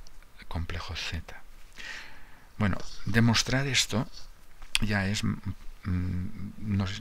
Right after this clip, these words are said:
escaparíamos del contenido del curso de primero de bachillerato, porque todo pasa por hacer unos desarrollos en serie del coseno y del seno, y no estamos en condiciones de poderlo entender en este momento.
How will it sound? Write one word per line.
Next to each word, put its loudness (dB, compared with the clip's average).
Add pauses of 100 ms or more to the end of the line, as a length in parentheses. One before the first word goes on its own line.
escaparíamos 2
del -4
contenido -2
del -6
curso -4
de -4
primero 0
de -4
bachillerato, -2 (800)
porque -4
todo -2
pasa -2
por -6
hacer -4
unos -2
desarrollos -4 (760)
en 2
serie -2 (800)
del -6
coseno -2
y -4
del -4
seno, 0 (560)
y 0
no 2
estamos 0
en -2
condiciones -4
de -6
poderlo -6
entender -4
en -4
este -2
momento. -4